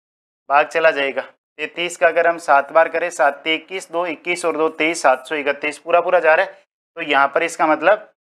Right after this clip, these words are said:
ये भाग सात बार गया, दो सौ इकतीस, ये ज़ीरो बचा, फिर ये पूरा आएगा दो सौ अट्ठाईस।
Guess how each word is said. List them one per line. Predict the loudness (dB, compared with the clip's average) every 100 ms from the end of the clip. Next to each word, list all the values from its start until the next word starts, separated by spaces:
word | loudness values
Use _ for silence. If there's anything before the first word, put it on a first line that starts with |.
| _ _
ये | -2 2
भाग | 4 2
सात | 2 0 0 4
बार | 2
गया, | 4 0 0
दो | -4 -8
सौ | -4 -4
इकतीस, | -2 -4 -4 -8 -8 -16 _ _ _ _ -4
ये | -4
ज़ीरो | -2 -2 0
बचा, | 0 0 -2 -2 _ _ _ -10
फिर | -2
ये | -2
पूरा | -2 2 4
आएगा | 4 2 -4
दो | -6 -10
सौ | -2
अट्ठाईस। | -2 -2 -10 -10 -16